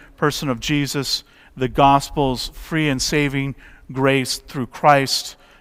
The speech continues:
the known character of the speaker, and the degree to which it is said that it builds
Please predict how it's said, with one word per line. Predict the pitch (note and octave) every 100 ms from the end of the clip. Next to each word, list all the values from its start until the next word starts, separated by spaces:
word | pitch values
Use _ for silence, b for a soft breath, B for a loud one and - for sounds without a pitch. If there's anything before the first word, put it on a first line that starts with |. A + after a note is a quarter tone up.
| b
the | C3+
known | C#3 C3
character | - - D3+ D3+ D3+ D3+
of | C#3
the | C3
speaker, | - - C#3+ B2+ C#3+ C3+ C3+ B B
and | D3 C3
the |
degree | A#2 A#2+ C3+ C#3+
to | C3+ C#3+
which | B2 B2 - - b b b
it | - C3
is | A#2+
said | - C#3 B2
that | A2+
it | A2 A2
builds | C#3+ C3+ C3